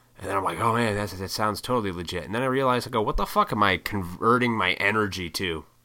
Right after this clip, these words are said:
You know? Why am I devoting so much energy towards this?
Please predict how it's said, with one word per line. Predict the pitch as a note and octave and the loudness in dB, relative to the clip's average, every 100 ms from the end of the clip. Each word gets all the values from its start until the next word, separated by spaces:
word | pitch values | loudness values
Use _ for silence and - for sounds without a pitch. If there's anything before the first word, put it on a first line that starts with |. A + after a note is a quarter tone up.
| _ | _
You | F#2+ G2+ | -2 2
know? | G#2 A2 - _ _ _ _ _ _ - - - - - - | 4 2 -2 _ _ _ _ _ _ -20 -20 -20 -20 -20 -2
Why | G2+ B2 | 8 10
am | C#3 C3+ | 10 6
I | B2+ | 4
devoting | A2 F#2+ G2+ F#2+ F#2 | 4 4 4 4 -2
so | - - G#2 | -2 0 2
much | G#2+ G#2 G2 - | 2 2 0 -4
energy | G2 F#2+ E2+ F2+ | -4 -2 -4 -6
towards | - F2+ E2+ - | -4 -2 -2 -4
this? | D#2+ D2 - - | -8 -8 -10 -14